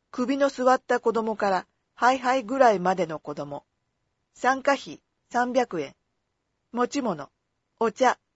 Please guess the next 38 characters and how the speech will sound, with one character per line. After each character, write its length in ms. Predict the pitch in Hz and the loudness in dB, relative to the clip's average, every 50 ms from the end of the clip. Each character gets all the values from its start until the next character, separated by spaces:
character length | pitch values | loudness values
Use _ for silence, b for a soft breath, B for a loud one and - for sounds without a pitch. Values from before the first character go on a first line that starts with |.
| _ _ | _ _
バ 160 | 190 214 220 | 0 0 0
ス 120 | - - _ | 0 -4 _
タ 160 | - 254 220 | 2 4 4
オ 80 | 190 | 2
ル。 140 | 147 143 - _ _ _ _ _ _ _ _ _ _ _ _ _ | 0 -6 -10 _ _ _ _ _ _ _ _ _ _ _ _ _
申 200 | 202 226 254 254 | 0 0 0 0
し 80 | - - | -2 -4
込 140 | - 247 240 | -2 -2 -2
み 120 | 233 233 | -2 -4
必 300 | 220 - - _ - 202 | -10 -12 -20 _ -10 -6
要。 320 | 196 185 185 170 156 - - _ _ _ _ _ _ _ _ _ _ _ _ _ _ _ _ _ _ _ _ _ _ _ _ _ _ _ _ _ _ _ _ _ _ _ _ _ _ _ _ _ _ | -2 -2 0 -2 -2 -6 -10 _ _ _ _ _ _ _ _ _ _ _ _ _ _ _ _ _ _ _ _ _ _ _ _ _ _ _ _ _ _ _ _ _ _ _ _ _ _ _ _ _ _
笠 280 | _ - 233 233 - 294 | _ -4 -4 0 0 0
原 260 | 294 277 262 269 269 | 2 2 2 2 0
保 200 | 262 - 262 269 | -2 -2 -2 -2
育 280 | 269 254 _ - 254 233 | -2 -4 _ -6 -4 -4
園 180 | 196 151 120 _ _ | -4 -4 -8 _ _
子 100 | _ - | _ -14
育 260 | 220 - 254 254 269 - | -14 -6 0 2 2 2
て 100 | 269 247 | 2 -6
支 180 | - - 220 | -6 -6 -6
援 160 | 240 247 247 | -6 -6 -6
セ 200 | 233 - - 240 | -8 -6 -6 -4
ン 80 | 226 202 | -4 -6
タ 140 | - - 143 | -10 -10 -12
ー、 160 | 147 143 - _ _ _ _ _ _ _ _ _ _ _ _ | -12 -12 -16 _ _ _ _ _ _ _ _ _ _ _ _
笠 280 | - 247 254 - 285 | -2 0 2 2 2
原 260 | 285 277 269 269 262 | 2 2 2 0 -2
町 320 | 247 - - 165 156 147 - _ _ _ _ _ _ | -4 -4 -8 -8 -8 -8 -12 _ _ _ _ _ _
千 320 | _ - 285 294 285 247 202 | _ -4 -2 -2 -2 -4 -8
九 200 | - 254 262 240 | -6 -6 -4 0
百 260 | 226 185 160 - 180 | 0 -2 -2 -4 -8
七 260 | 151 160 170 202 214 | -8 -6 -4 -4 -4
十 200 | 185 180 165 151 | -2 -4 -4 -4
四 260 | 151 170 185 175 156 143 | -2 -2 -2 -4 -4 -8
の 100 | 139 139 | -14 -16
一。 400 | 135 _ _ - - 165 - _ _ _ _ _ _ _ _ _ _ _ _ _ _ _ _ _ _ _ | -18 _ _ -18 -18 -16 -18 _ _ _ _ _ _ _ _ _ _ _ _ _ _ _ _ _ _ _
電 280 | 165 226 254 269 269 262 | 2 4 4 4 2 -2
話、 200 | 262 254 - | -4 -4 -4